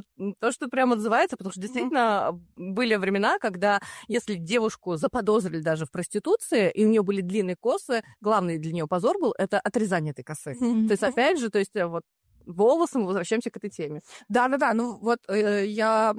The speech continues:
Speaker 2: э, собственно, к этому в своей голове и привела мысль о утилитарности и как эту утилитарность. Ну, потому что иметь короткие волосы, даже если они требуют ухода, если тебе просто в них удобнее,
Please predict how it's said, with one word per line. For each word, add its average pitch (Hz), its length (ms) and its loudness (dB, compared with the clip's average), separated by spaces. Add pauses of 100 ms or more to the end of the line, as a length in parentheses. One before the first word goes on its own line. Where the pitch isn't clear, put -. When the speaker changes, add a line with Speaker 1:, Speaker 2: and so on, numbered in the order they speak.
(140)
Speaker 2:
э, 202 360 0
собственно, 214 1000 -2 (340)
к - 80 -8
этому 233 340 2
в - 40 -10
своей 220 260 -2
голове 226 380 2
и 254 60 0
привела 208 600 2
мысль 202 600 -2 (100)
о 190 480 2
утилитарности 214 1200 -2 (260)
и 220 100 -6
как 208 340 0
эту 196 220 -4
утилитарность. 202 1080 -2 (200)
Ну, 392 100 0
потому 320 220 2
что - 160 -2
иметь - 220 0
короткие 269 420 0
волосы, 320 320 2
даже 226 240 2
если 214 180 -2
они 214 120 -4
требуют 202 400 -4
ухода, 339 340 0
если 202 240 -4
тебе 220 140 -4
просто 226 320 -2
в 190 40 -6
них 202 180 -6
удобнее, 220 600 0